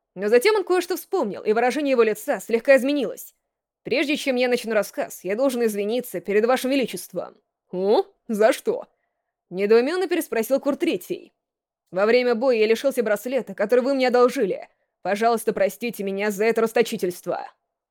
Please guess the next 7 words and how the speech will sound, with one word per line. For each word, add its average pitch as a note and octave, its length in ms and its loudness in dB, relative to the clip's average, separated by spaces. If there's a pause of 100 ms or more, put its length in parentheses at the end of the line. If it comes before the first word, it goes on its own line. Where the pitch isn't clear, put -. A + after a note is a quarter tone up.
(360)
Показывая F4 500 -2
свое B3+ 220 4
голое B3 240 4
запястье, G#3 520 0
извинился B3 460 0
Тео. B3 380 -2 (280)
«Хм, A3 280 -4